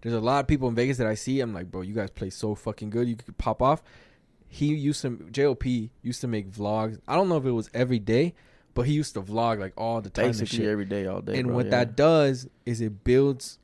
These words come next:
Speaker 1: a fan base of people that fuck with just you.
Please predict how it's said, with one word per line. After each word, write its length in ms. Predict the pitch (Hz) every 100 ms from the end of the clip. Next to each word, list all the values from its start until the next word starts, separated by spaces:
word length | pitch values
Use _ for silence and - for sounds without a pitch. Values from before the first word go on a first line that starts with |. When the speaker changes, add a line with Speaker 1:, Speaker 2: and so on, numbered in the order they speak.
| -
Speaker 1:
a 100 | 107
fan 440 | - 127 131 131
base 380 | 113 113 117 - -
of 180 | 110 -
people 260 | 127 131 110
that 160 | 82
fuck 300 | - 123 113
with 160 | 104 113
just 360 | 120 123 - 120
you. 220 | 123